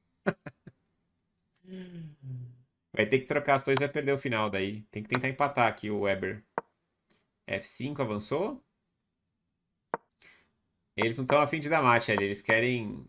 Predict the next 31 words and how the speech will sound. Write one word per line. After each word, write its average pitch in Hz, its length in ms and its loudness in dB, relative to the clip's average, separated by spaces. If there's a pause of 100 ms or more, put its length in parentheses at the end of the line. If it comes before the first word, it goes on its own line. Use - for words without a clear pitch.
(120)
tão 117 100 -6
jogando 120 160 -2
pra 131 100 0
torcida. 123 380 0
Rei 110 160 2
D 107 140 -2
cinco, 127 400 -4
eles 123 160 -4
tão 151 160 -6
muito 151 560 0
rápidos 107 420 4
aqui. 101 400 -8 (1300)
E 107 140 0
esse 104 120 0
bispo 104 200 -4
F 107 120 -2
cinco 113 180 -6
é 127 60 0
chato, 104 320 0
hein? 104 60 -2
Se - 80 -8
tivesse, 107 220 0
se - 60 -14
pudesse 113 200 -2
defender 117 320 -4
esse 113 120 -2
peão, 123 200 -4
tinha 135 120 -6
mais 131 180 -4
chance 113 300 -4
de 107 240 -10